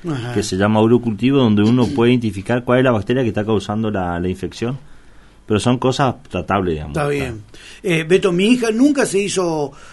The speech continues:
Speaker 1: una mamografía y en enero tuvo bultos dolorosos en el pecho y le salió maligno. Hoy, gracias a Dios, se operó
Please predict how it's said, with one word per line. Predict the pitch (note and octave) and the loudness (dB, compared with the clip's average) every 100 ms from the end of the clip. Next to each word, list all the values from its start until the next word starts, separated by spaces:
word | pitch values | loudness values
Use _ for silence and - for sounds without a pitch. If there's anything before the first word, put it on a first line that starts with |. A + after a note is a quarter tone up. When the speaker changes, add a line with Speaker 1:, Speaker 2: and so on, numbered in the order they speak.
| - | -12
Speaker 1:
una | F3+ D#3 D3+ C#3+ C3+ C3 C3 | -6 -4 -2 -2 -4 -6 -8
mamografía | C3 C3+ C3+ C3+ - F3 D#3+ | -8 -6 -6 -6 -4 -2 -2
y | |
en | D#3+ | -2
enero | E3+ F#3 G#3+ G3+ A3 - - - | -2 -2 0 0 0 -10 -20 -20
tuvo | - F#3+ F#3 | 0 4 4
bultos | G3 F#3+ G3+ | 2 2 0
dolorosos | E3+ D#3 F3 G3 D#3 C3 | 2 0 0 -2 -4 -6
en | C3 | -8
el | C3 | -8
pecho | D3+ D3 F3+ G3+ - - - - | -8 -6 -6 -6 -14 -20 -20 -8
y | F#3 | -4
le | F#3+ F#3 | 0 0
salió | E3+ D#3+ F#3 | 0 0 0
maligno. | F#3+ E3 D#3+ C#3 C3 B2+ | 0 -2 -2 -4 -6 -8
Hoy, | G3 G3+ B3 C4 - - - | -2 0 0 -4 -8 -20 -8
gracias | D#3 F3 F3+ E3 | -4 -2 -2 -2
a | F#3+ | -2
Dios, | F#3 F#3 | 0 0
se | F#3 | -2
operó | F#3 F3+ F#3 G#3 G#3+ | -2 0 2 0 -2